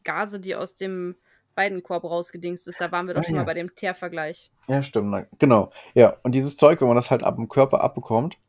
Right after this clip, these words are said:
Speaker 2: dann kriegt man das nicht einfach so ab. Und wenn man sehr viele davon abbekommt, dann kann's halt einen stark schwächen und halt auch ohnmächtig werden lassen, beziehungsweise dann auch bis zum Tod kann das führen.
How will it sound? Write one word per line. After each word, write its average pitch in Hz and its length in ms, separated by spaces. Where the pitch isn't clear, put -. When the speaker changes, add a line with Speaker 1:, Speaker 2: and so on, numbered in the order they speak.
Speaker 2:
dann 110 100
kriegt 165 200
man 147 80
das 139 140
nicht 135 140
einfach 131 220
so 117 120
ab. - 220
Und 120 100
wenn 117 60
man 117 360
sehr 113 220
viele 170 260
davon 123 240
abbekommt, 123 460
dann - 80
kann's - 260
halt 110 140
einen 104 380
stark - 640
schwächen 139 760
und 117 320
halt 113 200
auch - 380
ohnmächtig 123 480
werden 117 200
lassen, 110 260
beziehungsweise 101 440
dann 101 120
auch 101 140
bis - 200
zum 101 240
Tod - 440
kann - 140
das 98 100
führen. 104 320